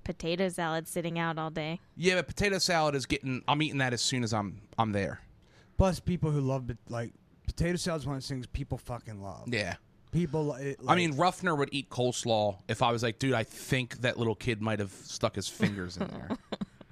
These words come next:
Speaker 3: Really?
Speaker 2: He loves coleslaw.
Speaker 3: Cabbage is an underrated ingredient. Um, shit. Uh,
Speaker 2: <laughs> Let's be honest.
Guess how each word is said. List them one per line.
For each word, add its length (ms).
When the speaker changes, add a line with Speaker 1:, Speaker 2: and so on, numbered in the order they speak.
Speaker 3:
Really? 400
Speaker 2:
He 120
loves 320
coleslaw. 240
Speaker 3:
Cabbage 420
is 160
an 60
underrated 580
ingredient. 560
Um, 520
shit. 340
Uh, 300
Speaker 2:
<laughs> 180
Let's 160
be 180
honest. 300